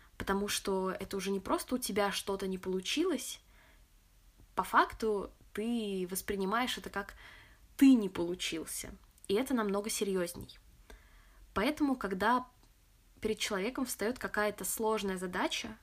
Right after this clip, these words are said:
в которой он не уверен, что сможет справиться, а, как раз подключается этот механизм.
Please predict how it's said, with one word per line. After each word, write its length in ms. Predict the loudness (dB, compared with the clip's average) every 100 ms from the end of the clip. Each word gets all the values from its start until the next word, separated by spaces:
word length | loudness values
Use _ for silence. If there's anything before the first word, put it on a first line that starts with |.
| -20
в 100 | -6
которой 540 | -4 0 0 2 0 -2
он 220 | -2 -2
не 220 | -2 0
уверен, 520 | 2 0 2 0 0 -4
что 220 | -6 -6
сможет 380 | -4 -4 -4 -6
справиться, 640 | -2 0 0 -2 -8 -10 -14 _ -20 -20 -20 -20 -20 -20 -20 -20 -20 -20 -16 -4
а, 320 | 0 0 -2 -8 -12
как 160 | -8 0
раз 420 | 2 2 0 -4 -8 -8
подключается 760 | -6 -4 -2 0 0 0 -2 -4
этот 380 | -4 -6 -6
механизм. 600 | -8 -6 -2 -2 -4 -8